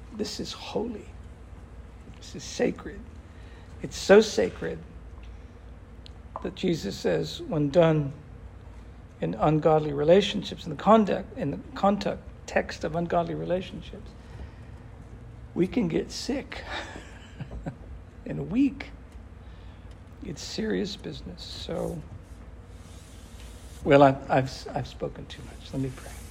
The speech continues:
Abba, Father, uh, I, of anyone here, I am in most need of your grace and your mercy.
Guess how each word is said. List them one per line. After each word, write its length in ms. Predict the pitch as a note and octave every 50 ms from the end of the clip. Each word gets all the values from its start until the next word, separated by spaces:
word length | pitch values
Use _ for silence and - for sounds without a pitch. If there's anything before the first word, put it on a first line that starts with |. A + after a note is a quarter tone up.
| - - - - - - - - - - - - -
Abba, 260 | C#3+ C#3 C#3+ D3 C#3+
Father, 520 | - - - D#3+ D3 C#3+ C#3 D#3 - - - - - - - - - - - - - - - - - - - - - - - - - - - - - -
uh, 300 | C#3 C3+ C3 B2+ C3+ - - -
I, 520 | D3+ C#3 C#3+ D3 D3 C#3+ D3 D#3+ D3+ D3+ C3+ - - - - - - - - - - - - - - - - - - - - - - - - - - - - - - - - - - -
of 240 | - C3+ B2+ - - -
anyone 340 | C3+ B2+ C3+ C3+ C#3 C#3+ C#3
here, 360 | C3+ C3+ - - - - - -
I 120 | A#2 A#2+
am 160 | B2 B2 C3
in 220 | - D3+ D3 C#3+ C3+
most 340 | B2+ B2+ B2+ - - -
need 280 | - - - - - D#2+
of 100 | D#2+ -
your 140 | - - -
grace 560 | - - - G2 F#2 F#2+ - - - - - - - - - - - - - - - - - - - - - - - -
and 200 | - C3 C3 B2+
your 120 | B2+ A#2+
mercy. 500 | A#2+ A#2 A#2 A#2 A#2 - - - C#3+ B2